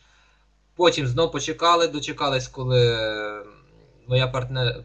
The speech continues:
партнерша приїхала, е, в офіс, теж запросила людей. Між іншим, дуже класно пр-, працюю, коли зразу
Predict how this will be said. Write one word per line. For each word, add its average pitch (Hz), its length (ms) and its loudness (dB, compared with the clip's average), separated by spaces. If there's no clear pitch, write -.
партнерша 123 520 -2
приїхала, 120 640 -4
е, 107 40 -12
в 143 100 0
офіс, 160 560 -2
теж 123 160 2
запросила 120 640 -2
людей. 131 380 0
Між 139 180 -2
іншим, 127 300 0
дуже 131 320 2
класно 131 360 -2
пр-, 123 200 -8
працюю, 135 400 -6
коли 127 240 -2
зразу 120 500 0